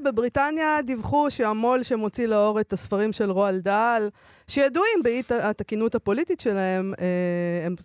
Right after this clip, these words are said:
מדובר בספרים פרועים וגסים נגיד, תלוי איך מגדירים גסות, גסים כמו החיים עצמם. בכל אופן, המו"ל הנכבד הזה הקים צוות של קוראי רגישות, sensitivity readers,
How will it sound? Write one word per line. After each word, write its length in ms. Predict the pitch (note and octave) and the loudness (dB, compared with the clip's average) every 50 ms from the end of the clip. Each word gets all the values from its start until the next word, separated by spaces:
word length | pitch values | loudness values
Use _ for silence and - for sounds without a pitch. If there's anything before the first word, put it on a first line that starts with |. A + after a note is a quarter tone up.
| - - | -12 -10
מדובר 420 | - F#3+ F#3 F3 F#3+ F3+ G3+ G#3 | -6 -4 -4 -2 0 0 0 0
בספרים 420 | G#3 G#3 - - - F3+ F#3+ G3+ G3+ | 0 -2 -4 -4 -4 -2 -2 -2 -4
פרועים 540 | - F3+ E3+ F#3+ A3 C4 C#4 A#3 G3+ F#3 - D#3+ E3+ | -4 -2 0 0 0 0 -2 -2 -4 -6 -8 -8 -6
וגסים 600 | E3+ F#3 E3 F#3 D#3+ - - B3 C4 D4+ C#4+ C#4 | -6 -4 -4 -4 -6 -4 -2 0 0 2 2 0
נגיד, 440 | C#4 C4 A3 A#3+ A#3+ A3 G#3+ F3+ F#3+ - - - - - - - - - | -2 -2 -2 -4 -4 -4 -4 -6 -8 -12 -14 -20 -20 -20 -20 -20 -20 -4
תלוי 200 | - F#3+ G3 G#3+ G#3+ | -2 0 2 2 2
איך 100 | G3 - | 0 -2
מגדירים 380 | G#3 F#3 F3 F#3+ F#3 F#3+ F#3+ | -4 -4 -4 -4 -4 -2 -4
גסות, 520 | E3+ F3+ - - C#4 A#3+ G#3 G#3+ - - F3 | -4 -4 -2 2 2 2 2 0 -2 -8 -2
גסים 320 | G3+ C4+ C4 - G#4 G4 F#4 - | -2 -2 0 2 0 0 0 0
כמו 180 | D4+ C4+ C4 | 0 0 0
החיים 340 | A#3 - - G#3 G#3+ A3 G#3 | 0 0 -2 -2 -2 -2 -2
עצמם. 440 | E3+ - - B3+ C#4 D4 D4+ D4 C4+ A#3 - - - - - - | -4 -4 -2 0 0 0 0 -2 -4 -8 -12 -18 -20 -18 -12 -6
בכל 240 | A3 G#3+ - C#4 D#4 | -2 0 2 2 2
אופן, 220 | E4 - D4 C4 | 0 0 0 0
המו"ל 280 | A#3 G#3+ A3 A#3+ C4 C#4 | 0 0 2 2 2 2
הנכבד 420 | C4+ B3+ A3+ - A3 G#3+ A3+ A3 | 2 0 0 0 0 0 2 2
הזה 220 | A3+ G#3+ G3 G#3 G3 | 0 0 0 0 0
הקים 320 | G3 - B3 A#3+ A#3 A3+ | 0 0 -2 -2 0 -2
צוות 340 | - - C4 A#3+ A3 A#3+ - | 0 0 0 2 2 0 0
של 180 | - A#3 G#3 | 0 0 0
קוראי 520 | G3 - G#3+ F#3+ G3+ - - C#4 F#4 F#4+ F4 D4 | 2 0 0 2 2 2 2 0 2 2 2 0
רגישות, 960 | C4+ G#3+ F#3 F#3+ - - - G#3 A#3 D#4 G#4 - - - - - - - - _ _ | 0 -2 -2 -6 -6 -2 0 0 2 2 0 -2 -4 -10 -10 -10 -12 -12 -16 _ _
sensitivity 760 | - - A#3 A3 A3 - - A#3+ G#3+ - C#4+ C#4 D4+ - - | -4 -2 -2 0 0 -2 -4 -4 -4 -2 -2 -2 -2 -4 -4
readers, 640 | A#3 G3+ F3+ E3+ E3+ D#3 D3 - D#3 - - - | -4 -2 -2 -4 -4 -6 -8 -8 -10 -12 -14 -16